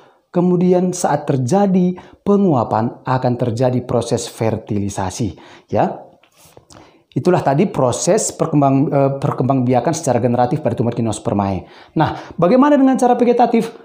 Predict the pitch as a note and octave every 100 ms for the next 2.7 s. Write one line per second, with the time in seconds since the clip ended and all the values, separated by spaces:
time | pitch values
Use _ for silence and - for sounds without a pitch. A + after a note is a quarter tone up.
0 | _ A2 F#2+ F2+ - - F#3+ F#3+ A3+ A3+
1 | B3+ G#3 D3 G#3+ D3+ G3+ G#3 A#3+ D4 C#4
2 | C3 - - - _ E3+ G3